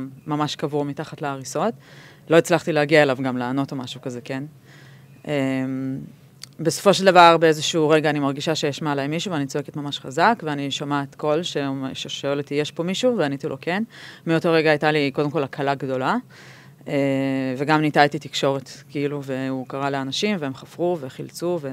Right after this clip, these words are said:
ובאמת להגיד עליהם שהם גם היו כוח מאוד מאוד מקצועי.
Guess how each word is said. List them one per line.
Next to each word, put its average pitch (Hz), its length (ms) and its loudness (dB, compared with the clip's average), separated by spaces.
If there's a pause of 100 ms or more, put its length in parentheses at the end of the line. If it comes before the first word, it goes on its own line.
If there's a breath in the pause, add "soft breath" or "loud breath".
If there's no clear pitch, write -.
(960 loud breath)
ובאמת 147 240 2
להגיד 151 280 6
עליהם 143 240 4
שהם 147 180 -6
גם 143 140 -4
היו 139 100 -4
כוח 143 240 -4
מאוד 135 180 -4
מאוד 143 140 -4
מקצועי. 139 500 -6